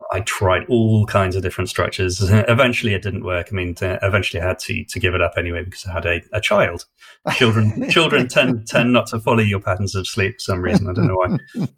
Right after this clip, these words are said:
Speaker 2: <laughs> I've noticed that.
Speaker 1: They didn't put that in the manual. Um,
Speaker 2: <laughs>
Speaker 1: but no, I, I think, uh,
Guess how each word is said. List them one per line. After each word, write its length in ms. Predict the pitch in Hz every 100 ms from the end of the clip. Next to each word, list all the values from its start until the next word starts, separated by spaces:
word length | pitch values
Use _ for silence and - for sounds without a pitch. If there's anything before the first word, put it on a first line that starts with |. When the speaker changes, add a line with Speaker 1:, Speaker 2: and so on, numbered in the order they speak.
| - -
Speaker 2:
<laughs> 140 | -
I've 180 | 135 131
noticed 360 | 135 127 120
that. 260 | 120 113 - _ - - _ -
Speaker 1:
They 100 | 117
didn't 200 | 123 113
put 120 | 123
that 140 | 107
in 80 | 101
the 80 | 101
manual. 360 | 98 95 95 - 254 302 302 247 -
Um, 380 | 107 101 95 98 -
Speaker 2:
<laughs> 100 | 170
Speaker 1:
but 180 | 139 120
no, 140 | 135
I, 180 | 117 113 - 110 113
I 60 |
think, 420 | 113 143 113 117
uh, 80 | 113